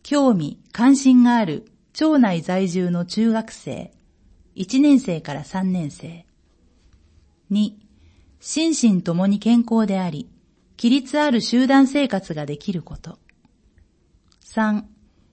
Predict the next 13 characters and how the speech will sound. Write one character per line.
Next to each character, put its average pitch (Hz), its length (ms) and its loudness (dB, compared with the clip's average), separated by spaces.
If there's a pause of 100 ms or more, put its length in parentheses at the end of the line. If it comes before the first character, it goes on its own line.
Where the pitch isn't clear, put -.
(300)
本 311 280 2
人 190 200 2
が 156 80 -6
積 165 260 -8
極 247 240 -4
的 254 220 -2
に 240 140 8
参 233 260 2
加 226 180 -2
を 214 60 0
希 214 140 -6
望 196 200 -2
し、 180 400 -10